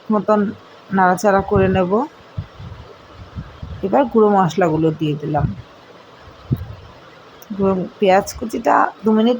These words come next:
নাড়লেও চলবে। গুঁড়ো মশলা দিয়ে তারপরে দিয়ে দিয়েছি টমেটো কুচি, কিন্তু সেটা আমার ভিডিওতে তোলা হয়নি। দিয়ে নুন দিয়ে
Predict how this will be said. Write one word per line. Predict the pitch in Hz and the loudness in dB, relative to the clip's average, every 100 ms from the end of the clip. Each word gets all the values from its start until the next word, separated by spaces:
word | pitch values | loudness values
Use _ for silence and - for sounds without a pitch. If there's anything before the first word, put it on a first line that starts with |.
| 240 | 2
নাড়লেও | 240 254 285 294 | 2 4 2 2
চলবে। | 233 208 185 202 240 - - - - - - - | 2 2 2 -2 -2 -8 -14 -12 -8 -6 -6 -2
গুঁড়ো | 214 247 254 | 0 2 2
মশলা | 214 220 190 | 2 2 0
দিয়ে | 202 220 262 - | 2 2 2 2
তারপরে | 220 190 226 214 | 2 2 0 2
দিয়ে | 214 | 2
দিয়েছি | 226 226 240 | 2 0 0
টমেটো | 247 208 196 190 | 2 2 2 2
কুচি, | 190 - 254 | 0 0 -4
কিন্তু | 254 214 - | -4 -6 -4
সেটা | 214 190 | -2 0
আমার | 190 196 185 | 2 0 0
ভিডিওতে | 196 185 180 185 185 | 2 2 0 -2 0
তোলা | 175 170 180 | 2 2 2
হয়নি। | 165 165 165 240 - - - - - - - - - - - 190 190 | -2 -2 -4 -8 -16 -20 -20 -20 -20 -20 -20 -20 -20 -20 -16 -8 -4
দিয়ে | 190 190 - 349 - - - - - 214 | 0 0 0 -4 -12 -20 -20 -10 0 4
নুন | 247 294 262 | 4 4 4
দিয়ে | 196 | 4